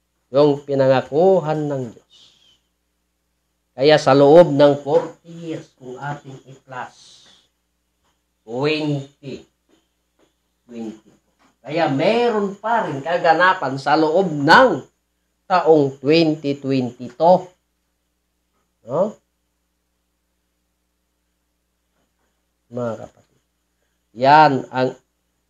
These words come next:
napakalaki na programa ng aming mahal na hari,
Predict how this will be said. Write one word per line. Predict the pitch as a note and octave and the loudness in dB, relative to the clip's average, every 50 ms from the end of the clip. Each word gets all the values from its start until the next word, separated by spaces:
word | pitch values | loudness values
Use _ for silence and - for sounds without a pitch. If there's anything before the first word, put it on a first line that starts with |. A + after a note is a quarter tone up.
| _ _ _ | _ _ _
napakalaki | - B2 D3 D#3 E3 D#3+ - D3 - C#3+ C#3 C#3 C3+ C3+ - - - E3 E3+ F3 E3+ C#3+ B2 - - _ _ _ _ _ _ _ _ _ _ _ _ _ _ - | -8 -4 -2 -2 -2 -2 -6 -8 -4 -2 0 0 0 0 -2 -8 -4 0 0 2 2 0 0 -4 -10 _ _ _ _ _ _ _ _ _ _ _ _ _ _ -10
na | C3 C3+ | -8 -8
programa | B2+ - - C3+ C3+ B2 A2 G2+ - A#2 A#2+ D3+ F3+ G#3+ A#3 A#3 A3+ G#3 D3 F#2+ - _ _ _ _ - | -8 -6 -4 -4 -4 -4 -4 -6 -8 -2 2 6 6 6 6 6 4 0 -4 -4 -6 _ _ _ _ -4
ng | C#3 D3+ D#3 D3 | -2 0 0 2
aming | C#3 D#3 G3 G#3 G3+ G3 F#3 E3+ E3 D#3+ | 4 6 6 6 6 6 4 4 4 4
mahal | F3+ F3 - D#3+ F3 F3+ E3 C#3+ | 2 2 4 6 6 6 6 4
na | C3+ B2 | 0 -2
hari, | B2+ C#3 D3 D3 C#3 G#2+ - | -2 -2 -2 -2 -4 -8 -10